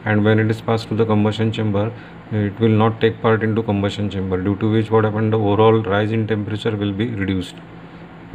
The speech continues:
Okay, and when there is a, a re-, reduce in the combustion cha-,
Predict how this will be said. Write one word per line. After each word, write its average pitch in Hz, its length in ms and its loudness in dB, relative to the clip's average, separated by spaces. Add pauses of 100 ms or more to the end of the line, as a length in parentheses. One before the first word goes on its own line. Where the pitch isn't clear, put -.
(180)
Okay, 113 260 -4 (440)
and 104 180 0
when 113 220 4
there 110 120 4
is 107 100 0
a, 113 80 4
a 110 320 2
re-, 101 340 0
reduce 110 500 0
in 113 180 2
the 113 100 4
combustion 107 480 -2
cha-, 107 480 0